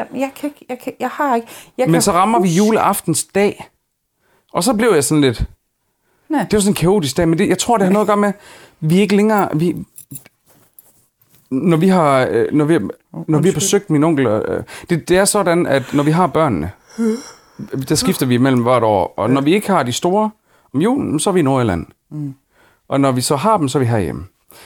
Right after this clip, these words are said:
Speaker 2: Øhm, men når vi har været deroppe, og sidste år, tror jeg faktisk, eller var det forrige år, det var lige meget,
Speaker 1: Mm.
Speaker 2: øhm, der havde vi dem med.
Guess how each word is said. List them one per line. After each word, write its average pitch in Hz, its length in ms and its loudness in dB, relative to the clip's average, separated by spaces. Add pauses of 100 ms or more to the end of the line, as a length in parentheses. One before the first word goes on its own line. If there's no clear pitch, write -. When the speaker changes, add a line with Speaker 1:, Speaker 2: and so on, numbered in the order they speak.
(360)
Speaker 2:
Øhm, 110 880 2 (1200)
men 170 120 0
når 165 80 2
vi 156 80 2
har 147 100 0
været 151 200 0
deroppe, 202 500 2 (800)
og 127 80 -8
sidste 208 300 -2
år, 135 100 0
tror 165 200 0
jeg 120 80 -2
faktisk, 113 240 -2
eller 110 80 0
var 110 80 0
det 113 80 -6
forrige 135 260 0
år, 110 40 -4
det 120 80 0
var 113 60 2
lige 123 100 4
meget, 104 240 2 (160)
Speaker 1:
Mm. 160 220 -6 (240)
Speaker 2:
øhm, 110 680 2
der 147 60 -2
havde 151 140 0
vi 143 60 0
dem 147 100 2
med. 139 300 2